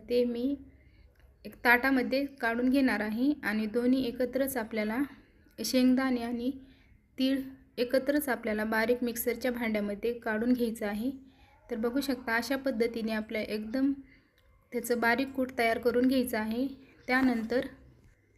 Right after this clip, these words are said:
त्याच मिक्सरच्या भांड्यामध्ये आपल्याला एक टोमॅटो टाकून घ्यायचा आहे. त्यानंतर सालीसकट मी लसूण भरपूर असं घेतलेलं आहे, एक आल्याचा तुकडा घेतलेला आहे आणि थोडीशी कोथिंबीर घेतलेली आहे.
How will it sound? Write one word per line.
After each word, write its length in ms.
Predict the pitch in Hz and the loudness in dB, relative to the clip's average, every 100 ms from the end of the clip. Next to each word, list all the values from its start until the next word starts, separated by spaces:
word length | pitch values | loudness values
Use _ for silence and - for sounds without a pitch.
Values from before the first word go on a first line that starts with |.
| _ _ | _ _
त्याच 220 | 240 247 269 | 6 6 6
मिक्सरच्या 500 | 269 269 240 226 247 | 4 4 0 2 4
भांड्यामध्ये 520 | 254 233 220 214 202 | 6 6 4 2 0
आपल्याला 320 | 202 214 208 | 2 0 2
एक 360 | 220 - 226 - | 0 0 -4 -2
टोमॅटो 360 | 220 208 202 214 | -2 -2 -2 0
टाकून 360 | 220 208 214 | 0 0 0
घ्यायचा 300 | 220 226 226 | 2 2 0
आहे. 280 | 190 196 202 | -6 -4 -6
त्यानंतर 640 | - 220 226 220 208 208 220 | -2 0 2 2 0 -2 0
सालीसकट 680 | 220 214 220 233 233 240 | 0 2 2 4 2 4
मी 140 | 226 214 | 0 0
लसूण 320 | 214 220 220 | -2 -2 0
भरपूर 340 | 220 220 226 226 | 0 -2 -4 -4
असं 220 | 220 220 | -4 -4
घेतलेलं 400 | 220 208 196 196 | -2 -2 -2 -2
आहे, 260 | 202 220 247 - - _ _ | -2 -2 -4 -8 -20 _ _
एक 180 | 254 254 | 4 6
आल्याचा 340 | 220 220 220 240 | 2 2 0 0
तुकडा 300 | 240 240 220 | -2 -2 0
घेतलेला 400 | 233 233 196 190 | 0 0 -2 -2
आहे 280 | 202 214 226 190 | -4 -4 -4 -4
आणि 320 | 202 208 233 - - | -4 -2 -4 -6 -4
थोडीशी 300 | 220 220 240 | -2 -2 -2
कोथिंबीर 460 | 240 226 240 233 240 | 0 2 6 6 6
घेतलेली 380 | 262 254 196 190 | 4 2 -4 -4
आहे. 280 | 202 214 | -2 -2